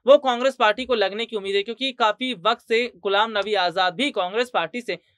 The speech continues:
नाराज चल रहे हैं। जी हाँ, ये माना जा रहा है कि गुलाम नबी आजाद जो बीते बहुत, अ, समय से जो है बीजेपी की तारीफ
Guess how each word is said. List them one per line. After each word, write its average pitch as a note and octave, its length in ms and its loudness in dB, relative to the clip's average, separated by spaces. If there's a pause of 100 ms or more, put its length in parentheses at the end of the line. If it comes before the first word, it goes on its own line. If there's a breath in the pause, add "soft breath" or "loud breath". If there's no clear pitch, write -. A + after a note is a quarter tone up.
नाराज G#3+ 440 4
चल F#3 220 -6
रहे D#3 100 -4
हैं। D3+ 60 -8
जी A3+ 120 -4
हाँ, G3+ 140 -4 (320 soft breath)
ये C4 100 6
माना C#4 240 6
जा C#4 180 4
रहा C#4 180 4
है E4 160 6
कि D4 120 -6
गुलाम B3+ 420 6
नबी B3 180 4
आजाद A3+ 540 4
जो A3 220 -2
बीते G#3+ 360 0 (880)
बहुत, F#3 400 2
अ, G3+ 460 2
समय A3+ 320 0
से B3 340 6
जो G3+ 120 0
है A3 120 4
बीजेपी G3+ 460 -2
की A#3 120 -10
तारीफ G#3 380 0